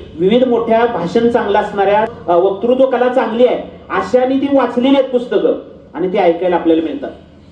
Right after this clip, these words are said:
मी सुद्धा दररोज ऐकतो. आता मी शरद पवारांचं लोक माझा संघाती पुस्तक ऐकायला लागलेलो आहे, तर मी गेले आठ दिवस झाले ऐकतोय. आता मला ते वाचायला मिळत नाही का, पण मी प्रवासात असतो त्यावेळेला मला ते पुस्तक बरोबर वाचता येत नाही, तर मी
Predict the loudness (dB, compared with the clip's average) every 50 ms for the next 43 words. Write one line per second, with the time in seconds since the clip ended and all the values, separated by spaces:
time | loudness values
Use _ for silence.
0 | -20 -20 -8 -6 -6 -4 -2 0 0 0 2 2 0 0 0 0 0 0 0 0
1 | 0 -2 0 0 0 -2 -2 0 0 0 0 0 0 0 0 0 2 0 0 -2
2 | -2 -2 0 0 0 0 -2 -8 -14 -6 0 2 2 4 4 2 0 2 0 -2
3 | -2 -2 -4 -2 -2 -2 -4 -4 -6 -6 -4 -2 0 2 2 0 2 0 0 0
4 | 0 2 2 0 0 0 -4 -8 -14 -20 -20 -20 -20 -20 -20 -20 _ _ _ _
5 | 0 0 2 4 2 2 4 4 2 2 0 -2 -12 -16 -18 -10 -6 -4 -2 0
6 | 0 2 2 2 2 4 2 2 0 0 -2 -2 -2 -2 -4 -6 -14 -18 -20 -20
7 | -20 -20 -18 -8 -6 -4 0 0 0 2 2 0 2 2 0 0 2 0 0 2
8 | 2 4 4 2 2 2 0 0 2 0 0 -2 -2 -8 -12 -18 -20 -20 -20 -20
9 | -20 -18 -6 0 0 2 2 0 -2 0 2 2 2 2 2 -2 0 0 0 -2
10 | -2 -2 -2 -2 0 0 2 2 2 2 2 -2 -2 -4 -4 -4 -4 -6 -6 -4
11 | -2 -2 2 4 4 4 4 2 2 2 0 2 0 0 0 0 -4 -6 -4 -4
12 | -2 -4 -4 -6